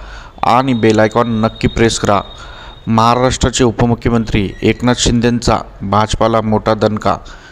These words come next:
जाणून घेऊयात सविस्तर बातमी. सध्या कुळगाव बदलापूर नगरपालिकेच्या निवडणुकीत सुरुवातीपासूनच शिवसेना आणि भाजप यांच्यात संघर्ष पाहायला मिळत आहे. याच संघर्षात उमेदवारी नाकारण्यावरून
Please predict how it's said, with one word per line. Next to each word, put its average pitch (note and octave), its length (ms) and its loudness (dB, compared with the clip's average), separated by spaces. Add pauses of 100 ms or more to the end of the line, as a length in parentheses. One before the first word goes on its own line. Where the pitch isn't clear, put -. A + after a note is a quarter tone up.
(300)
जाणून A#2+ 380 0
घेऊयात A2+ 380 0
सविस्तर A2+ 520 -2
बातमी. G#2 440 -2 (1000)
सध्या A#2+ 560 2
कुळगाव C3 560 2
बदलापूर A#2 500 0
नगरपालिकेच्या A2 920 0
निवडणुकीत A2+ 840 -2
सुरुवातीपासूनच A#2+ 880 0
शिवसेना A2 440 0
आणि A2 200 0 (680)
भाजप A2 580 0
यांच्यात A2 380 0
संघर्ष A2 500 0
पाहायला A2 340 2
मिळत A2 280 2
आहे. G2 400 -4 (480)
याच A#2 400 2
संघर्षात A#2 560 0 (220)
उमेदवारी A2+ 420 2
नाकारण्यावरून A2 840 0